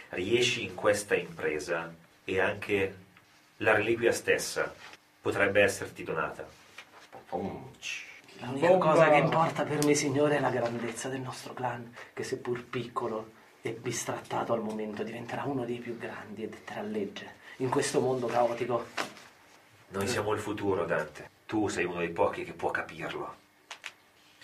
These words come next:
Speaker 3: Come al solito parlare con voi schiarisce la mia mente.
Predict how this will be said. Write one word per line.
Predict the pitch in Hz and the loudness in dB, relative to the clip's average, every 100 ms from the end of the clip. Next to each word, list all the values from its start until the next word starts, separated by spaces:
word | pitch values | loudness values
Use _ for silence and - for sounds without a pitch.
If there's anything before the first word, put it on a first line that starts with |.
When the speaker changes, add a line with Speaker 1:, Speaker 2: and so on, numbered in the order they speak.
| - | -4
Speaker 3:
Come | 147 151 | 0 0
al | 143 | 0
solito | - 139 131 127 | 2 2 4 0
parlare | 135 127 117 | -2 0 -2
con | 120 120 | -4 -10
voi | 113 113 | -10 -10
schiarisce | - 123 107 - - | -10 -8 -8 -6 -6
la | 117 | -6
mia | 117 | -6
mente. | 107 101 104 - - | -6 -8 -12 -16 -18